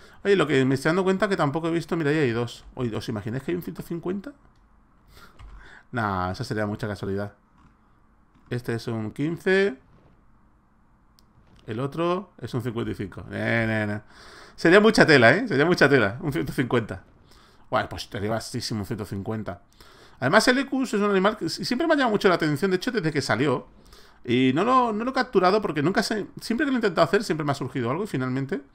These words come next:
nunca lo he hecho. Pero la verdad es que tengo muchas ganas. A ver, tíos, pues yo voy tirando para base. Como veis, simplemente es ir con el E Q y, y vamos a intentar los tamins. Voy a intentarlo primero dentro del cerco. Voy a ver qué es lo que pasa.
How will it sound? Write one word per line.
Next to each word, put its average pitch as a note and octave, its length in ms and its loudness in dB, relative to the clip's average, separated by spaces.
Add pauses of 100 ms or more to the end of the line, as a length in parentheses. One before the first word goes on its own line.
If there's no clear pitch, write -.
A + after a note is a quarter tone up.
(460)
nunca F3 200 -6
lo D#3 60 -2
he G#3+ 40 -2
hecho. - 200 -16 (480)
Pero C3+ 200 6
la C3 80 6
verdad C#3+ 140 0
es - 40 -16
que A3 60 -2
tengo A#3 160 -4
muchas E3 260 -2
ganas. D3+ 340 -2 (200)
A G#3 80 6
ver, B3+ 160 8
tíos, A3+ 280 4
pues F3+ 460 6
yo C4 100 0
voy D4 140 4
tirando D#3+ 260 4
para B2 140 6
base. A2+ 240 2
Como A#2 140 -2
veis, B2+ 120 -2
simplemente A#2 500 0
es - 120 -6
ir B2 140 0
con A2+ 180 0
el G#2 80 0
E G#2+ 120 2
Q B2 200 2 (140)
y, G#2 500 -4
y A2 600 0 (100)
vamos C#3 240 4
a D#3+ 60 0
intentar C3+ 260 0
los B2 160 -2
tamins. C#3+ 340 0
Voy G3 100 -2
a - 20 -2
intentarlo C4 320 0
primero G#3 260 2
dentro C3+ 220 0
del A#2+ 80 0
cerco. B2 280 -6
Voy E3+ 100 0
a - 20 2
ver - 140 -4
qué F#3+ 80 -2
es D3 60 2
lo A#2+ 140 2
que G#2+ 80 -2
pasa. G2 400 -8